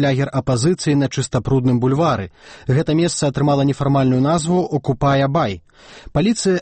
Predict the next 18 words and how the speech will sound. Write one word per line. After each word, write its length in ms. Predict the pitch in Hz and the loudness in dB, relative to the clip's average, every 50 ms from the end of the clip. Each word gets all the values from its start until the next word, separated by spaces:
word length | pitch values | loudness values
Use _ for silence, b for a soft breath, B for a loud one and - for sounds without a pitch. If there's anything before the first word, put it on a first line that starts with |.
| - | -2
абяцае 580 | - 147 143 147 143 - - 196 190 175 139 110 | -2 0 0 0 -2 -2 -2 0 0 0 0 0
пачаць 380 | - 117 - - 131 127 110 | -2 -4 -2 0 -2 -2 0
знос 240 | 113 117 113 110 - - | 0 0 0 0 0 0
лягеру, 380 | 143 156 165 147 175 175 175 160 | 0 0 2 0 0 2 2 2
як 140 | 139 - | 2 0
толькі 300 | - - 127 113 - 120 | 0 -2 -2 0 0 -2
атрымае 440 | 113 - 113 120 123 131 143 143 143 | -2 0 2 2 2 4 2 2 2
рашэнне 400 | 139 135 - - 123 113 113 120 | 0 -2 -2 0 0 2 2 2
суда. 360 | - - 139 131 131 110 - B B B B B B B | 0 0 0 0 0 -2 -2 B B B B B B B
Суд 380 | B - - 214 220 202 180 - _ | B -2 0 0 0 0 -4 -8 _
задаволіў 600 | - 139 165 160 175 165 165 196 175 127 107 101 | -4 -2 0 0 0 0 2 2 2 0 0 -4
адпаведны 480 | 101 - _ - 117 120 117 104 113 110 | -6 -6 _ -2 0 0 2 0 0 0
пазоў 440 | - 117 113 101 113 156 170 165 - | 0 -2 0 0 2 2 2 0 0
мясцовых 500 | - 143 147 - - - 139 123 131 131 | -2 -2 -2 -2 -2 -2 0 0 0 0
жыхароў. 480 | 127 143 - - 175 175 147 104 90 - B B B B B B B B B | 0 -2 -2 -2 -2 0 0 -4 -4 -8 B B B B B B B B B
Акцыя 380 | 156 151 - - - 180 170 160 | -4 -4 -4 -2 -2 -2 -2 0
Окупая 360 | - 165 - 175 160 160 156 | -2 -2 -2 0 0 0 0
Бай 320 | 151 175 196 208 220 - | 2 0 0 0 0 -4